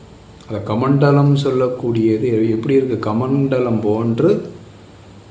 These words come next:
அது விந்து எனும் ஒளியினுடைய வீடாக, அங்க ஒளியினுடைய தன்மையை விந்து என்று சொல்லுகிறோம். "கற்பூர தீபம் நிறைந்த வீடு." ஒரு கற்பூரமான,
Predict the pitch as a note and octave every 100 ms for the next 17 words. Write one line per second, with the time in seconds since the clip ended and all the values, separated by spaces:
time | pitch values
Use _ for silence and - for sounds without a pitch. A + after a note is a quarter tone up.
0 | - - - - - - - - - -
1 | B2+ B2+ A#2+ C3+ D#3+ F#3 F3+ F#3 D#3+ C#3+
2 | C#3 A#2+ A#2+ C#3+ F3+ F3+ E3+ D3+ C#3+ A#2+
3 | B2 C3 A#2 A2 A2 A2 G#2 G2+ - G#2
4 | A2+ G#2+ A2+ C3+ D#3+ D3+ C#3+ C3+ - A2
5 | B2 A#2+ A#2+ C#3 A2+ A2+ C3+ C#3 A#2+ G#2+
6 | G#2 - G2 G2 F#2 F#2+ - - - -
7 | - - - - - - - C3+ D3+ -
8 | - F#3 G3 G3+ A3 A#3+ D3+ D#3+ E3+ F#3+
9 | F3 F3+ C#3+ C#3+ E3+ G3+ G#3+ G3 F#3 D3
10 | C3+ C3 A#2 A2 - - - - - -
11 | - - - - - - - - - -
12 | A2 A#2 A#2 A#2+ A#2 D#3 D#3 D3+ C#3+ D3
13 | D3+ D3 -